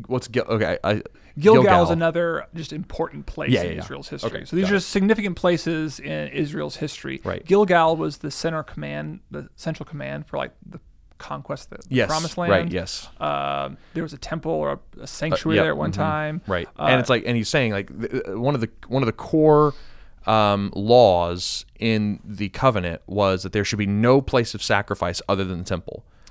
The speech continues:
Speaker 2: Right.
Speaker 1: Like, you, like, you, you don't go anywhere else to, to, to, to sacrifice.
Speaker 2: Yeah.
Speaker 1: You don't go, you just don't do that. It's punishable by death.
Speaker 2: Right.
Speaker 1: And he's like, "So don't go anywhere else and be like, 'As surely as the Lord lives,'" which is, like, a covenantal ceremony.
Speaker 2: Yes.
Speaker 1: Like,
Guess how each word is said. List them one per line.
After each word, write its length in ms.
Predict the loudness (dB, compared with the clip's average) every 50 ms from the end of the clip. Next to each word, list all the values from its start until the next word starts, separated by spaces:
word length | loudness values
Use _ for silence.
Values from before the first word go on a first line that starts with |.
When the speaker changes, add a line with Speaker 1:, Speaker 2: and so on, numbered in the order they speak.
| -18 -10
Speaker 2:
Right. 300 | -10 -10 -10 -10 -8 -2 -2
Speaker 1:
Like, 180 | 0 0 0
you, 140 | -2 -4 -4 -2
like, 220 | -2 -2 -2 -2 -6 -8
you, 160 | -8 -8 -8 -6
you 200 | -6 -6 -6 -2
don't 260 | 2 4 4 4 6 6
go 140 | 6 6 6
anywhere 260 | 4 4 4 4 4
else 220 | 4 2 0 -4 -4
to, 240 | -4 -4 -4 -4 -6 -12 -10 -6
to, 180 | -4 -4 -4 -6 -8
to, 120 | -8 -10 -10
to 240 | -10 -14 -16 -6
sacrifice. 500 | -2 0 0 0 0 0 0 0 0 0
Speaker 2:
Yeah. 40 | 0
Speaker 1:
You 40 | 0
don't 120 | 0 0 0
go, 240 | -2 -2 -4 -6 -10 -14 -18 -18 -20 -20 -20 -20 -10 -6
you 180 | -4 0 0 0
just 140 | 0 4 6
don't 220 | 8 8 8 6
do 120 | 4 4
that. 280 | 4 2 0 -2 -6 -4 -4
It's 180 | -4 -4 -2
punishable 360 | -2 0 0 0 0 -2 -2 -2
by 120 | -2 -2
death. 520 | 0 0 0 0 0 -4 -8 -12 -16 -18 -20 -20 _ -20 -20 _ _ _ _
Speaker 2:
Right. 200 | -16 -16 -16 -8 -2
Speaker 1:
And 60 | 0 0
he's 120 | 2 2
like, 140 | 0 -2 -2
"So 100 | -4 -6
don't 360 | -2 2 4 4 4 4 4
go 520 | 4 6 8 8 8 8 6 4 2 0 -4 -2 0
anywhere 360 | 2 2 4 4 6 6 6
else 280 | 6 6 4 2 0 -2
and 120 | -2 0
be 60 | 0
like, 140 | 0 0 0
'As 60 | 0 -2
surely 240 | 0 0 0 0
as 60 | 0 2
the 40 | 2
Lord 200 | 2 2 2 2
lives,'" 280 | 2 2 2 0 0
which 140 | -4 -4 -4
is, 100 | -2 0
like, 200 | 0 0 0 0
a 40 | -6
covenantal 460 | -8 -6 -6 -4 -2 -2 -2 -2 -2
ceremony. 580 | 0 2 2 2 2 2 0 0 -2 -4 -6 -8 -12 -18 -20 -18 -14
Speaker 2:
Yes. 300 | -12 -10 -10 -12 -10 -10
Speaker 1:
Like, 140 | -12 -12